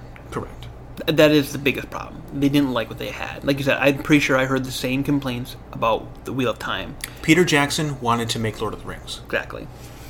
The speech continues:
Speaker 1: Peter Jackson, that was his destiny. He wanted that to take place. He did it.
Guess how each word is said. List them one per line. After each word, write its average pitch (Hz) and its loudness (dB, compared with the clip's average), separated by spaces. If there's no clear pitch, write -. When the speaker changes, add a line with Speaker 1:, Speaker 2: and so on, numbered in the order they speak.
Speaker 1:
Peter 156 6
Jackson, 131 0
that 120 4
was 113 2
his 113 -2
destiny. 107 -4
He 127 -2
wanted 117 6
that 120 0
to - -10
take 120 -8
place. - -6
He - -6
did 123 2
it. 175 0